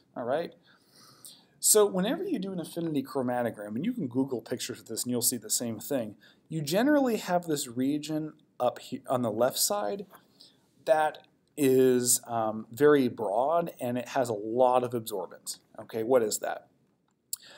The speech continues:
This is what we call the non-binding region.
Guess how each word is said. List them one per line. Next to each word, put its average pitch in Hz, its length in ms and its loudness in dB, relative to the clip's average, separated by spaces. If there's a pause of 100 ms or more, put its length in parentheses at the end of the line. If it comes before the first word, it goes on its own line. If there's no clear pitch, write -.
(160)
This 233 220 4
is 262 160 2
what - 180 2
we 143 120 0
call 110 580 2 (920)
the 120 160 -4
non-binding 120 1600 0
region. 104 400 -14